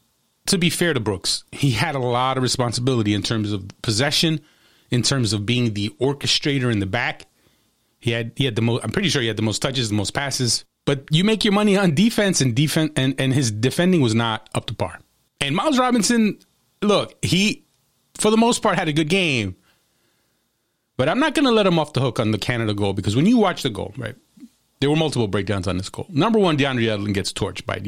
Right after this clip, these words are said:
by, uh, Alphonso Davies on the wing. Number one. Number two, as Davies gets the corner on Yedlin, Miles Robinson's coming over. He has to block the cross. He has to either block the cross,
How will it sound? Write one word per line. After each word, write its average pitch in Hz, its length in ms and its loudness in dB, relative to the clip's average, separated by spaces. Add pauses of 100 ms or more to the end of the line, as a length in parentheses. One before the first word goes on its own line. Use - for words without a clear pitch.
(140)
by, 92 280 -2
uh, 90 160 -6 (320)
Alphonso 101 320 -4
Davies 95 400 -10 (340)
on 107 160 -2
the 98 80 -2
wing. 87 160 -6 (480)
Number 107 220 -2
one. 85 160 -6 (240)
Number 139 180 0
two, 220 420 2
as 175 380 0
Davies 160 540 0 (480)
gets 170 300 -2
the 151 120 -2
corner 165 500 0
on 120 460 0 (420)
Yedlin, 123 500 -2 (840)
Miles 113 240 0
Robinson's 120 380 -2
coming 117 260 -2
over. 95 300 -4 (680)
He 156 400 0
has 120 340 -2
to 127 100 0
block 104 400 -2
the 107 180 -4
cross. - 640 -6 (920)
He 120 100 -2
has 113 100 -4
to 120 80 0
either 104 100 0
block 143 220 -2
the 247 80 -4
cross, 208 540 -2